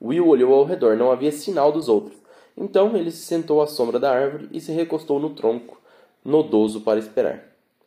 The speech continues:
"Ora, é o jovem Will, não é mesmo?" perguntou uma voz grave logo atrás dele.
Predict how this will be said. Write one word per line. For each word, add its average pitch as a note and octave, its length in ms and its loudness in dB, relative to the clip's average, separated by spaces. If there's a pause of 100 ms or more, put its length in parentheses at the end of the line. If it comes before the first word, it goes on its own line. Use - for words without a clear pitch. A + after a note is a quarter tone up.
(400)
"Ora, F#3+ 680 2
é C#3 100 6
o D#3 120 4
jovem F#3 380 2
Will, G#3 300 4
não D3 160 4
é A2 60 4
mesmo?" D#3 420 2
perguntou C3 480 0
uma C3+ 140 0
voz A2+ 300 2
grave A#2 340 2
logo A2+ 220 4
atrás G#2+ 280 2
dele. F2 340 -10